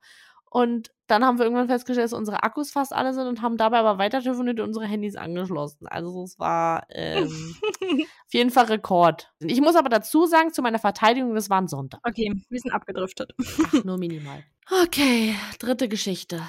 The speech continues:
Speaker 2: Okay, die Todesnummer zweitausendzehn. Die Telefonnummer null acht acht acht, acht acht acht, acht acht acht wurde gesperrt, nachdem jeder ihrer Besitzer in den letzten zehn Jahren gestorben war.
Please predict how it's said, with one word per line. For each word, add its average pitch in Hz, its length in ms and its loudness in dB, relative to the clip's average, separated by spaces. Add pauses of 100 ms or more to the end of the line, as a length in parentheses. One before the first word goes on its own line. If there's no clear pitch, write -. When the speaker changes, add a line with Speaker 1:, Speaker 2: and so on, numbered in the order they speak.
(120)
Speaker 2:
Okay, 214 400 0 (380)
die 226 160 2
Todesnummer 196 880 -2 (180)
zweitausendzehn. 214 1080 -2 (840)
Die 240 100 -2
Telefonnummer 240 1000 0
null 277 420 6
acht - 260 -6
acht - 220 -8
acht, - 360 0 (180)
acht - 200 2
acht - 240 -4
acht, - 280 -4 (200)
acht - 280 -8
acht 196 180 -14
acht - 300 -2 (280)
wurde 294 280 0
gesperrt, 208 560 0
nachdem 214 440 0
jeder 226 440 2
ihrer 226 240 2
Besitzer 208 500 -2
in 214 120 0
den 208 100 2
letzten 240 480 -2
zehn 277 420 -2
Jahren 226 480 4
gestorben 202 640 -2
war. 131 320 -8